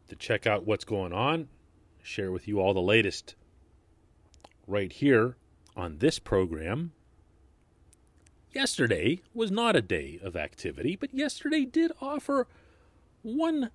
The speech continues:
little interesting nugget as it relates to the Steelers, and that did come from Pro Football Focus, which, depending on your perspective,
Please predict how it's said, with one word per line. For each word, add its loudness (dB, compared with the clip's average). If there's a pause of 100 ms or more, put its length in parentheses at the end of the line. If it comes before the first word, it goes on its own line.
little 0 (440)
interesting 0 (600)
nugget 2 (220)
as -2
it -2
relates -4 (400)
to -10
the -8
Steelers, -6
and -6
that 0
did -2
come -2 (240)
from -4 (1300)
Pro -2
Football -6
Focus, -2 (520)
which, 0 (100)
depending 0
on 0
your 2
perspective, -2